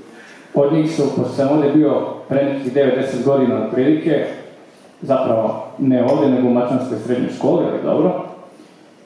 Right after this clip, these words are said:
I sećam se dobro, moj prijatelj Nikola Milošević bio je tad veroučitelj i organizacija je bila malo drugačija.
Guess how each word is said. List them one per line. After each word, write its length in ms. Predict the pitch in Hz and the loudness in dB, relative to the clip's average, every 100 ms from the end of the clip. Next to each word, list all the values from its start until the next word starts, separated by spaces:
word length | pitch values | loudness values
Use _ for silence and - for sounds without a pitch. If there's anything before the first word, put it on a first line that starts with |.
| - - | -14 -2
I 560 | 120 120 113 110 110 - - - - - - | 2 4 2 0 -4 -8 -18 -20 -20 -20 -6
sećam 300 | 123 123 110 | -2 -2 -2
se 100 | 107 | -2
dobro, 480 | 117 127 123 - - - - - - - - - | 0 2 2 0 -6 -12 -18 -20 -20 -20 -20 -2
moj 220 | 127 127 | 0 2
prijatelj 380 | 131 123 113 107 127 | 2 0 0 -2 0
Nikola 420 | 127 - 127 117 | 0 2 0 2
Milošević 360 | 117 117 123 113 | -2 -2 -2 0
bio 160 | 117 110 | 2 2
je 100 | 107 | 0
tad 220 | 110 107 - - - - - - - | 0 -2 -6 -14 -20 -20 -20 -20 -8
veroučitelj 680 | - 104 107 - 151 151 123 - - - - - - - - - | 0 2 2 0 0 0 0 -2 -10 -16 -20 -20 -20 -20 -10 -2
i 440 | 120 117 113 113 113 - - - - - - - - | 0 2 0 -4 -8 -16 -20 -20 -20 -20 -20 -20 -2
organizacija 580 | 135 131 131 143 147 160 | 0 2 2 2 2 2
je 60 | |
bila 120 | 165 151 | 2 4
malo 200 | 151 123 | 2 2
drugačija. 840 | 123 139 - 220 202 185 - - | 0 0 2 2 2 2 -2 -8